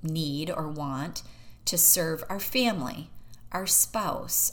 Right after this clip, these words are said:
our clients, even our pets. You know, I know that if I'm in the middle of writing a podcast and my dogs start bugging me to go for a walk, that I need, or I feel like I need to put everything down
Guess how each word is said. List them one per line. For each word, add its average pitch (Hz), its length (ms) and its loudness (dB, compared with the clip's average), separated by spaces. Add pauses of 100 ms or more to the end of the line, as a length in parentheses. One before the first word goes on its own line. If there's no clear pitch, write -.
our 165 120 -6
clients, 196 880 -4 (240)
even 240 200 2
our 226 140 2
pets. - 640 2
You 156 120 -6
know, 147 160 -2
I 175 180 0
know 185 340 0
that 165 280 0 (280)
if - 80 -2
I'm 170 140 4
in 165 60 2
the 160 60 0
middle 180 240 2
of 175 160 0
writing 170 320 2
a 165 80 -2
podcast 160 840 -2
and 147 220 -4
my 147 140 -4
dogs 156 320 0
start 160 280 2
bugging 156 280 -4
me 151 100 -6
to 139 60 -6
go 143 140 -2
for - 200 -6
a 160 80 -6
walk, 226 460 2 (380)
that 180 160 2
I 170 140 4
need, 170 640 2
or 143 120 -4
I 147 60 -2
feel 202 300 -2
like 190 180 0
I 160 80 -2
need 151 360 -4
to 147 60 -6
put 143 200 -6
everything 190 360 -2
down 151 480 -2